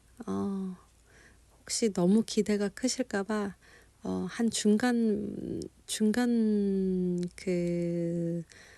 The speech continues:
상태로 <laughs> 보여드리는데 더 좋은 상태들도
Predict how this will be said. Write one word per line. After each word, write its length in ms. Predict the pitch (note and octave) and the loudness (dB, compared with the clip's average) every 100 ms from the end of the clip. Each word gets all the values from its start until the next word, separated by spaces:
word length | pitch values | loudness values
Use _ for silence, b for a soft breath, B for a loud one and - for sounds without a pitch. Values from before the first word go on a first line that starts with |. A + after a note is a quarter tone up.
| B | B
상태로 840 | - C#4 C4+ - G#3+ F#3 F3 G#3 F#3 | -2 0 0 2 2 4 4 6 8
<laughs> 920 | - F3+ - G3 - - D4 B3 - | 12 12 10 4 2 2 4 4 2
보여드리는데 1000 | - G3 F#3+ F#3 F#3 F3+ F3 F#3 B3+ A#3 B B - | 0 2 2 0 0 0 0 -2 -4 -6 B B -14
더 180 | - F#3+ | -8 -6
좋은 320 | - F#3 F#3 | 0 2 2
상태들도 840 | A3+ A3+ A3 G#3 F#3+ F#3 F#3+ F#3+ | 0 -4 -2 -4 -4 -4 -4 -6